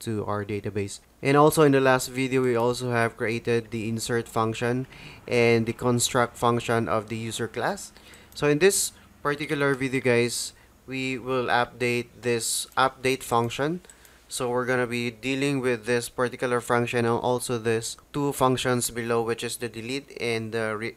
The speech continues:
redirect U R L method. So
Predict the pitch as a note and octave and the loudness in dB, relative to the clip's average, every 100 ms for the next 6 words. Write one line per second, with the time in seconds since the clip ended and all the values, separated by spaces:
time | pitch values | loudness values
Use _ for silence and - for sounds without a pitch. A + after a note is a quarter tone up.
0 | - B2+ C#3 C3 B2+ - - B2 A#2+ A#2+ | -8 -4 0 2 2 0 -6 -4 0 0
1 | G2 A2+ G#2+ G#2+ A2 - - - _ A#2 | 0 -2 -2 -4 -8 -16 -20 -20 _ -6
2 | A2 A2 - G2+ F#2 F#2+ - A2 G#2+ G#2 | -2 -2 -2 -8 -8 -8 -6 -4 -4 -6